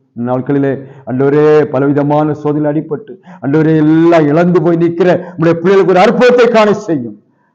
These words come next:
ஆண்டவரே, ஒரு ஆறை ஓடச் செய்யும், ஒரு வழியை ஆயத்தம் பண்ணி கொடுக்க நாங்கள் ஜெபிக்கிறோம். இந்த அருமையான காலை வேளையில இந்த பிள்ளைகள் எல்லாரையும் நிரப்பும், ஆசீர்வதியும்.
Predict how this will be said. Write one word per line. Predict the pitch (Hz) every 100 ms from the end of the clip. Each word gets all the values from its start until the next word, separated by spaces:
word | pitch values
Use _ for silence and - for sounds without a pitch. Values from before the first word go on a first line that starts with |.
| _ 120
ஆண்டவரே, | 156 196 214 226 226
ஒரு | 196
ஆறை | 175 214 240 226 202
ஓடச் | 214 208
செய்யும், | 156 117 - -
ஒரு | 175 185
வழியை | 220 233 208
ஆயத்தம் | 240 240 233
பண்ணி | 214 220
கொடுக்க | 208 196 202
நாங்கள் | 180 160 139 - -
ஜெபிக்கிறோம். | 127 139 135 113 104 95 - _ _ _
இந்த | 117 120
அருமையான | 123 135 135 127
காலை | 135 131 139
வேளையில | 135 143 143 131 -
இந்த | - 127
பிள்ளைகள் | 127 147 151 143
எல்லாரையும் | 160 151 143
நிரப்பும், | 165 220 226 202 202 -
ஆசீர்வதியும். | 170 170 156 127 107 107